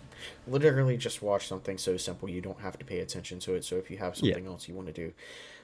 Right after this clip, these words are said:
Speaker 1: Um, plus, I like premises. Like, the premise behind the show was really
Speaker 2: Mm-hmm.
Speaker 1: good. They just executed it poorly. So I'm hoping season two is gonna be better.
Speaker 2: Yeah.
Speaker 1: If they do a season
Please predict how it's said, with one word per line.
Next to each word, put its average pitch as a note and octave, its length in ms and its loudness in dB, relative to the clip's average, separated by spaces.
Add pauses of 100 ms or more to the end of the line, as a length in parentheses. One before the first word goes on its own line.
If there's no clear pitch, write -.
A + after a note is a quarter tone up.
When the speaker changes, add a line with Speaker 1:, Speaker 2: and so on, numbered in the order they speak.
(120)
Speaker 1:
Um, A2 380 0 (460)
plus, D3 220 8
I D#3 60 8
like C3 240 6
premises. B2+ 800 0
Like, - 240 -6 (840)
the - 80 -4
premise A#2+ 320 0
behind B2+ 320 2
the B2+ 40 -2
show C3 200 4
was C3 160 4
really A#2 180 8
Speaker 2:
Mm-hmm. F2+ 60 6
Speaker 1:
good. C3 260 4
They F#2+ 120 0
just G2+ 200 -2
executed - 560 -6
it - 100 0
poorly. B2 460 2 (160)
So - 180 -4
I'm A2+ 120 -4
hoping C3+ 320 4
season B2 340 -2
two G2 140 -6
is G#2 160 -6
gonna G#2+ 180 -2
be G2+ 100 -6
better. G#2+ 500 0
Speaker 2:
Yeah. C3 200 6 (540)
Speaker 1:
If G#2 180 -2
they F#2+ 200 2 (140)
do F#2+ 180 -2
a G2 40 -2
season G#2+ 380 -4